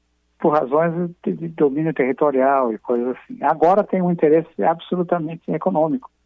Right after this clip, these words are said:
Então, você, e tem um governo que se mostra agressivo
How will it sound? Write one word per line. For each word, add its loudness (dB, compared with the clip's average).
Então, -4
você, 0
e 0
tem 2
um 4
governo 2
que -8
se 0
mostra -2
agressivo 2